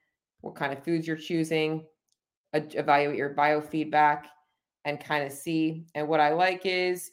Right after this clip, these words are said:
you've been really diligent on your protein. You know, you, you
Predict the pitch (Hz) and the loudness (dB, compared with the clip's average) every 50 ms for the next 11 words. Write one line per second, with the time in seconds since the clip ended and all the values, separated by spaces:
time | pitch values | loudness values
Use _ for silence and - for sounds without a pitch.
0 | _ _ 170 165 160 156 - 160 151 151 147 151 156 175 190 196 196 190 175 165 | _ _ -8 -8 -8 -4 -2 -2 -2 -2 -4 -4 -2 -2 0 0 0 -2 -2 -2
1 | 170 170 170 170 170 165 170 165 165 165 165 - - 151 147 147 147 143 143 143 | 0 0 0 -2 -2 -2 -2 -2 -2 -4 -6 -8 -6 -4 -4 -2 -2 -2 -4 -4
2 | 147 147 147 _ _ _ _ _ _ _ _ _ 147 139 - - 165 151 151 151 | -6 -10 -12 _ _ _ _ _ _ _ _ _ -10 -10 -2 0 0 0 0 -2
3 | - 139 120 107 107 139 _ _ _ - 147 139 139 135 135 135 139 139 135 131 | -4 -8 -8 -8 -10 -12 _ _ _ -10 -8 -6 -4 -4 -4 -4 -4 -6 -6 -6
4 | - - 143 139 - | -8 -8 -10 -10 -10